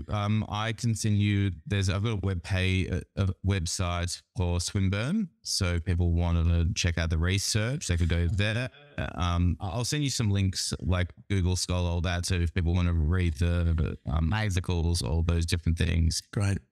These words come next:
Speaker 1: I'll put them in. But, um, the YouTube channel is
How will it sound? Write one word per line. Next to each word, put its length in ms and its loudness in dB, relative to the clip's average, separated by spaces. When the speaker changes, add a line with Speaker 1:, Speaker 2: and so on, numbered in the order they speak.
Speaker 1:
I'll 100 0
put 200 -4
them 160 2
in. 240 4
But, 160 0
um, 300 2
the 240 4
YouTube 280 0
channel 300 2
is 60 -2